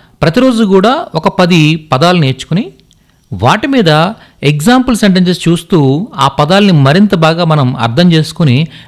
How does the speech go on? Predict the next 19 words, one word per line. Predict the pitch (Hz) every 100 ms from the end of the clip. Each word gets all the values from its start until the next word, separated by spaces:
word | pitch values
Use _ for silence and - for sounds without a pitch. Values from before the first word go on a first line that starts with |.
| -
గుర్తుపెట్టుకోగలిగేలా | 107 160 180 190 190 175 170 156 143 143 160 127 233 _ -
మనం | 143 240 370
ఈ | 226 151
సిరీస్లో, | - 135 135 131 160 247 370 - - _ -
ఆ, | 113 107
వొకాబులరీని | 120 139 165 151 147 185
టీచ్ | 143 120 117
చే-, | 104 -
టీచ్ | 113 113
చేయడం | 101
జరుగుతుందన్నమాట. | 92 85 - 82 78 73 - - _ _ _ -
రోజుకు | 120 190 262 247
పది | 214 196
పదాలే | 214 214 208
కాబట్టి | 190 180 180 160 147 185 -
చాలా | 165
సులువుగా | 165 - 180 202 208
మీరు | 190 220 370 - - 104
గుర్తుపెట్టుకోవచ్చు. | 123 - 104 - 90 85 - - 170